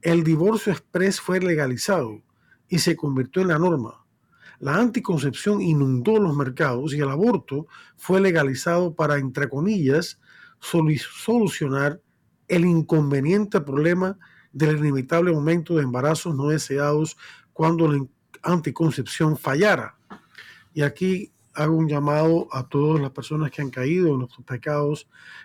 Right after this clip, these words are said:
graves del aborto y la anticoncepción, etcétera, la inmoralidad sexual, a que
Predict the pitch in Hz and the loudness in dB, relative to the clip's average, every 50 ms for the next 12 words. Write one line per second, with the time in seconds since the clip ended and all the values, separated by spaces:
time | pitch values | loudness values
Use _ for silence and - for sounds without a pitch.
0 | - - 143 139 156 170 175 170 143 127 123 123 120 123 139 151 160 160 156 - | -8 -4 -2 0 0 2 2 2 2 2 0 -2 -2 0 2 2 2 2 0 -2
1 | 156 135 123 120 123 - - 117 117 113 104 - - 160 151 135 123 - - - | -2 -2 -4 -6 -8 -10 -8 -8 -10 -8 -8 -4 -4 -2 -2 -2 -4 -4 -4 -4
2 | 180 151 143 135 123 143 160 - _ _ _ _ _ _ _ _ _ - 131 131 | -4 -2 -2 -2 -2 -4 -6 -8 _ _ _ _ _ _ _ _ _ -8 -6 -4
3 | 127 120 135 143 143 - - 143 - - 156 151 147 147 143 123 - 143 131 123 | -4 -2 -2 -2 -2 -4 -6 -10 -6 -2 0 2 2 2 0 0 -2 -4 -6 -6
4 | - | -6